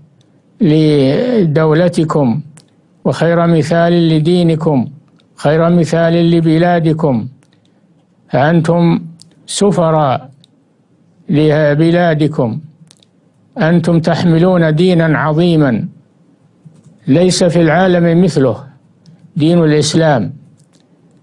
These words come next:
وهو دين صالح لكل زمان ومكان،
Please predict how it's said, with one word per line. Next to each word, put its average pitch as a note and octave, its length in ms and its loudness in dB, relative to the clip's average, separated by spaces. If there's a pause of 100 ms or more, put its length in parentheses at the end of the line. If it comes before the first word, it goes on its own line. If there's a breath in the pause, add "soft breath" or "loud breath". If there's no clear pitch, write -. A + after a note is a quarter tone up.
(520)
وهو E3 360 0
دين F3 600 2
صالح F3+ 540 0
لكل G3+ 840 2
زمان E3+ 540 0
ومكان، D#3 680 0